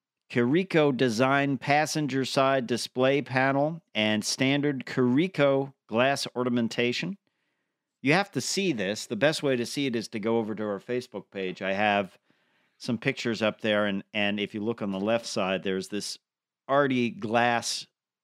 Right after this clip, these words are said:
uh, type aug-, uh, ornamentation that was on all the doors.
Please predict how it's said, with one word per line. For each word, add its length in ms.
uh, 460
type 400
aug-, 220
uh, 460
ornamentation 800
that 140
was 160
on 200
all 240
the 160
doors. 560